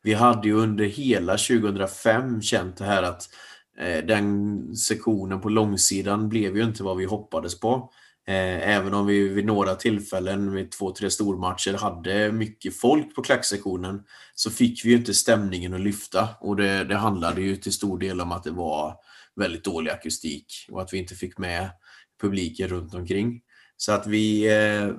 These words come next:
började ju ett arbete där vi, där vi ville undersöka möjligheten att kunna flytta till kortsidan. Vi såg ju att Elfsborgsläktaren var den, eh, den riktigt bra klacksektionen,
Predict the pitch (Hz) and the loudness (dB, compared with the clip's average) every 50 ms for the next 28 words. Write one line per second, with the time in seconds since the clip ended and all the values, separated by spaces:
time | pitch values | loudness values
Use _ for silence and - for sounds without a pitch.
0 | - - 117 120 117 131 131 123 110 107 98 92 92 98 98 127 135 131 123 - | -8 -10 -6 0 6 8 8 8 8 8 6 4 2 2 4 4 4 4 4 6
1 | 131 120 113 101 90 87 82 78 85 - - 101 98 92 95 92 92 92 92 92 | 6 4 4 4 2 -2 -4 -4 -4 -4 -2 -2 0 0 0 0 0 0 0 0
2 | 90 82 76 98 101 95 95 92 95 95 98 101 101 98 95 90 90 - - 104 | -2 -2 0 -2 0 0 0 0 0 2 2 4 4 2 2 0 0 2 2 2
3 | 101 101 - 120 117 113 107 101 98 90 85 85 - 95 92 92 90 - 104 95 | 2 2 2 4 4 4 4 2 2 0 -2 -4 -4 -6 -6 -6 -4 -2 -2 -2
4 | 92 90 98 104 - - 113 107 110 - - 85 - - 110 95 87 - 101 98 | 0 -2 -2 -2 0 0 -2 -2 -2 -4 -4 -4 0 0 0 0 0 -2 -4 -4
5 | - - 73 65 69 76 - - - - - - - - _ - 104 101 - - | -4 -4 -4 -4 -4 -6 -8 -12 -20 -20 -20 -20 -20 -12 _ 0 2 2 4 6
6 | - 120 101 90 90 90 95 104 113 113 107 110 104 98 98 92 - - 98 95 | 6 6 6 6 2 4 6 6 6 6 6 4 4 4 4 2 -2 -2 -2 -2
7 | 92 90 - 98 95 92 - - - 107 104 107 110 107 104 98 98 90 95 107 | -2 0 0 0 -2 -2 -2 0 4 4 6 6 6 4 4 4 4 4 4 4
8 | 110 107 107 98 92 90 90 87 90 90 90 90 90 87 87 85 87 - _ - | 6 6 4 4 4 0 -2 -2 -2 -2 -2 0 -2 -2 -2 -4 -8 -12 _ -20
9 | - - - - _ _ _ - 92 92 87 85 90 90 85 71 - 90 101 101 | -20 -20 -20 -20 _ _ _ -4 -4 -2 -2 -4 -6 -6 -8 -6 -2 0 0 0
10 | - - - 92 90 - 95 87 78 78 98 101 98 - 104 92 85 - - - | 0 -2 -8 -8 -6 -4 -2 2 4 4 4 4 2 0 -2 -2 0 0 -4 -4
11 | - - 85 85 85 95 101 101 | -2 -4 -4 -4 -2 -2 -4 -4